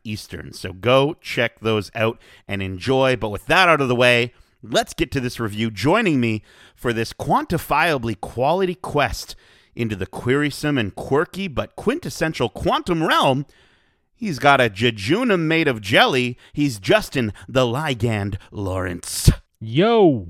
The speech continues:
Speaker 2: what's going on?
Speaker 1: You know what a ligand is?
Speaker 2: No, what is a ligand?
Speaker 1: A ligand is an atom, uh, an atom ion or molecule that donates or shares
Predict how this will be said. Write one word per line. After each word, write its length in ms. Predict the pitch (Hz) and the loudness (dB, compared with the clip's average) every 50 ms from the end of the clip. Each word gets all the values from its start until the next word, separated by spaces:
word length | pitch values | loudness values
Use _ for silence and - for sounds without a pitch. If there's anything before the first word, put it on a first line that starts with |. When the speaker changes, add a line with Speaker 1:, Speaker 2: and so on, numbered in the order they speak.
| 80 _ - | -14 _ -8
Speaker 2:
what's 240 | 135 139 - - | -8 -8 -8 -6
going 360 | - - 170 165 160 160 151 156 | -2 0 0 2 2 2 2 2
on? 460 | 165 196 208 196 165 127 95 82 - _ _ _ _ _ _ | 4 4 4 4 2 0 -2 -6 -14 _ _ _ _ _ _
Speaker 1:
You 120 | - 123 | -4 -2
know 60 | 147 | 0
what 100 | 175 175 | 2 2
a 200 | 143 127 120 143 | 2 2 2 2
ligand 280 | 156 170 175 170 170 165 | 2 0 -2 -2 -2 -4
is? 280 | 175 214 262 - - - - _ | -4 -6 -8 -10 -14 -18 -16 _
Speaker 2:
No, 200 | - 127 156 151 | -8 -6 -6 -6
what 140 | 107 104 123 | -6 -6 -8
is 140 | 139 135 127 | -8 -10 -10
a 20 | |
ligand? 440 | 123 113 107 104 104 110 92 87 95 - _ _ _ _ - - | -8 -8 -8 -8 -10 -12 -14 -16 -18 -20 _ _ _ _ -14 -10
Speaker 1:
A 80 | - 113 | -8 -6
ligand 580 | 117 127 151 220 269 202 127 120 104 101 101 | -4 -4 -4 -4 -6 -4 -4 -4 -2 -4 -4
is 120 | 107 98 107 | -6 -6 -6
an 100 | 120 - - | -8 -8 -8
atom, 380 | - 147 170 202 220 220 220 233 - _ _ _ _ | -10 -8 -6 -6 -6 -6 -8 -10 -12 _ _ _ _
uh, 260 | - 104 104 98 107 - - | -8 -6 -6 -6 -8 -8 -8
an 140 | - 247 - | -6 -6 -4
atom 380 | - 147 175 190 139 113 110 123 - | 0 0 2 2 2 2 0 -2 -2
ion 520 | 110 120 131 139 135 113 104 104 107 117 - _ _ - - _ - | 0 0 2 2 2 0 0 -2 -4 -6 -8 _ _ -20 -20 _ -4
or 300 | 117 110 117 120 120 - | -2 0 0 0 0 -4
molecule 840 | - 120 107 110 120 135 175 233 190 - - - 107 95 87 87 95 98 | -6 -6 -4 -2 -2 -2 -2 -4 -6 -8 -8 -6 -4 -4 -4 -4 -6 -6
that 260 | 95 104 101 95 95 | -4 -6 -6 -2 0
donates 420 | 104 120 131 143 143 135 131 - - | 2 2 2 2 2 0 -2 -4 -6
or 80 | 107 92 | -8 -8
shares 540 | - - - - 165 151 143 131 123 - | -8 -8 -6 -4 -2 0 0 0 -2 -4